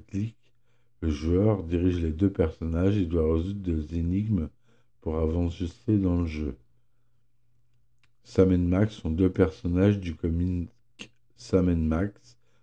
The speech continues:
créé par Steve Purcell en mille neuf cent quatre-vingt-sept. Ils forment une équipe de détectives privés co-, connue sous le nom de The Freelance Police, dont le bureau se trouve à New York.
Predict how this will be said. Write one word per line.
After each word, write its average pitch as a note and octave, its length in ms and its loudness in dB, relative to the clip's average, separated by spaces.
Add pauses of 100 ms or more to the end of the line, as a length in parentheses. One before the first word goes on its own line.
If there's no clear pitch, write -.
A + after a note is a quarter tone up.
(160)
créé F#2+ 300 2
par C#2+ 280 -4
Steve - 340 -10
Purcell G2+ 520 2
en F#2 60 4
mille F2+ 140 0
neuf D#2+ 120 2
cent F#2+ 180 -6
quatre-vingt-sept. F2 800 -2 (960)
Ils E2 120 -4
forment F#2 300 0
une E2+ 80 4
équipe F2+ 340 -4
de F2+ 80 -2
détectives E2 640 -2
privés F2+ 440 2 (100)
co-, E2 220 -2 (720)
connue F#2 380 0
sous F2 200 -6
le E2 140 0
nom G2+ 200 2
de D#2+ 180 0
The D2 160 -4
Freelance A2 680 4
Police, E2 640 -4 (480)
dont E2 100 -4
le E2 140 0
bureau F2+ 340 2
se G#2+ 120 -6
trouve E2+ 240 -2
à D#2+ 80 4
New D#2+ 160 0
York. D2 260 -6